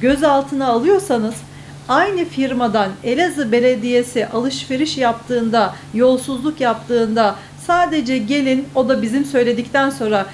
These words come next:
gelin mektup verin, yazı verin demekle bu olmaz. Yani burada hükümetin kesinlikle Beşiktaş Belediyesi C H P'li diye cezalandırmasını, e, Elazığ Belediyesi ak Partili diye korumasını biz asla kabul edemeyiz. Ama bununla birlikte,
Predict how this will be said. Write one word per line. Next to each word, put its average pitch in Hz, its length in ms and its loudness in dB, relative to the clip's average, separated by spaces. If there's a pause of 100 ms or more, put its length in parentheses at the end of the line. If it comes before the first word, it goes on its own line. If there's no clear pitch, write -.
(280)
gelin 302 340 2
mektup 285 500 -2
verin, 254 300 2
yazı 269 300 2
verin 254 320 2 (260)
demekle 294 500 2
bu 240 100 2
olmaz. 190 360 0 (300)
Yani 254 360 2
burada 277 240 0
hükümetin 262 600 -2
kesinlikle 247 680 -2
Beşiktaş 262 540 -2
Belediyesi 254 560 0
C 240 200 4
H 262 120 4
P'li 254 260 -2
diye 233 180 2
cezalandırmasını, 226 1120 0 (520)
e, 214 280 2 (220)
Elazığ 302 420 2
Belediyesi 247 640 0
ak - 240 2
Partili 247 500 -2
diye 214 180 0
korumasını 269 560 -2
biz 240 120 -12
asla 233 440 -2
kabul 180 240 -10
edemeyiz. 170 460 -10 (340)
Ama 226 220 2
bununla 311 440 2
birlikte, 247 500 -2